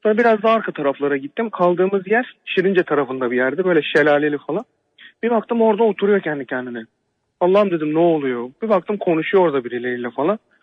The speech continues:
Hani gitmek de istemedim yanına. Dedim herhalde kafasını dağıtmak istiyor. Bağırıyor, çağırıyor. Ondan sonra benden önce o odaya girmiş. Odaya girince ben tabii şok oldum. "Sen ne arıyorsun?" dedim. "Burada ben seni arıyorum." "Ben," dedi, "zaten buradaydım," dedi. "Hiç dışarıya çıkmadım." falan.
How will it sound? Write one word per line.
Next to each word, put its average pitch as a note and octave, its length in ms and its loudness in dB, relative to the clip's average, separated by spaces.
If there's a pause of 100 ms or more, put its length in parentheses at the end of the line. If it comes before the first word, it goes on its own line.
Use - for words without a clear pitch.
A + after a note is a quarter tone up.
(240)
Hani D#3+ 220 0 (260)
gitmek F#3+ 360 0
de F3 80 4
istemedim B2+ 460 -2
yanına. C#3 440 0
Dedim F3 180 2
herhalde F3+ 280 2
kafasını E3 460 -2
dağıtmak C3+ 400 -2
istiyor. F3 280 -2
Bağırıyor, E3 420 2
çağırıyor. D3 480 -2
Ondan F3 320 -2
sonra G3 300 0 (760)
benden F#3 300 4
önce G#3+ 200 2
o C4 120 4 (100)
odaya F3 220 2
girmiş. A#2+ 360 -6 (1000)
Odaya F3+ 320 4
girince G#3+ 340 0
ben A3+ 120 2
tabii G#3 200 -6
şok G3+ 240 -2
oldum. D3+ 240 -4
"Sen F3+ 160 -2
ne G3 60 2
arıyorsun?" F#3+ 280 2
dedim. C3 180 -10
"Burada D3 200 -2
ben E3 180 -2
seni E3 140 -2
arıyorum." D3+ 340 0
"Ben," E3 160 0
dedi, E3 100 -2 (100)
"zaten F3 260 0
buradaydım," E3 380 0
dedi. B2 140 -2
"Hiç C#3 120 -8
dışarıya C#3+ 320 0
çıkmadım." B2+ 380 -6
falan. F#3+ 260 -2